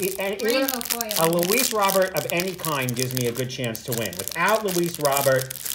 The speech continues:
Speaker 1: it's gonna be really tough. But let's see. So these hanger boxes are basically double fat packs. They have sixty-seven cards, one pack. The good stuff is, I think,
Speaker 2: And in
Speaker 1: at
Speaker 2: the back.
Speaker 1: in the back, so that's good. So let's get started.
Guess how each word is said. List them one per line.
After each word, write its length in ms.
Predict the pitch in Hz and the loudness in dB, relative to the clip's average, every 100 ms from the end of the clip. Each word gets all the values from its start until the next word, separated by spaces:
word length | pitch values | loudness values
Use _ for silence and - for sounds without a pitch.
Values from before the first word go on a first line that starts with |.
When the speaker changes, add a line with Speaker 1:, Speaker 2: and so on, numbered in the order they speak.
| - - | -6 -6
Speaker 1:
it's 160 | 123 - | -6 -4
gonna 160 | 127 123 | 0 2
be 140 | 123 | 2
really 280 | 117 117 110 | 2 2 2
tough. 500 | 107 - - - - | 0 -2 -2 -4 -2
But 120 | 120 | 0
let's 200 | 143 160 | 2 2
see. 300 | - - 101 117 - - | 2 0 0 -2 -8 -12
So 180 | - 208 | -8 -4
these 280 | 175 170 170 | 0 0 2
hanger 240 | 165 170 | 2 4
boxes 360 | 156 151 147 143 | 4 4 4 0
are 80 | 139 | 0
basically 460 | 143 135 143 135 131 - - - - - 135 | 0 0 -2 -2 -4 -6 -8 -10 -10 -10 4
double 280 | 185 180 175 | 6 6 4
fat 340 | 156 131 127 | 4 2 2
packs. 300 | 104 101 - | -2 -8 -4
They 120 | 123 | 0
have 100 | 120 | 0
sixty-seven 840 | - 185 175 - 160 - 151 131 131 | 0 -4 -6 -6 -6 0 0 0 -2
cards, 760 | 135 147 170 240 - - - - - - - 110 | 0 2 2 2 -2 -8 -12 -20 -20 -20 -16 -4
one 300 | 123 127 131 | 0 0 0
pack. 480 | 143 165 240 - - - - - - - | 2 2 0 -6 -16 -20 -20 -20 -20 -12
The 80 | 127 | -6
good 180 | 127 151 | 4 6
stuff 340 | 151 175 160 - | 6 2 2 0
is, 400 | 170 147 143 127 | 0 2 2 2
I 180 | 143 127 | -2 -4
think, 600 | 127 - 202 247 - - | -6 -2 0 0 -2 -12
Speaker 2:
And 180 | - 285 | -8 -6
in 100 | 302 | -2
Speaker 1:
at 140 | 127 131 | -2 -2
Speaker 2:
the 40 | |
back. 420 | 247 180 208 - - | -4 -6 -8 -12 -6
Speaker 1:
in 120 | 131 | -2
the 60 | |
back, 380 | 127 117 127 - | 2 2 0 -4
so 140 | - 117 | -2 0
that's 200 | 131 - | 0 -2
good. 300 | 101 95 - - - - - | -4 -4 -6 -16 -20 -20 -8
So 180 | 131 | 0
let's 220 | 117 123 - | 2 2 2
get 180 | 139 | -2
started. 480 | 131 196 247 233 101 | 4 6 6 4 2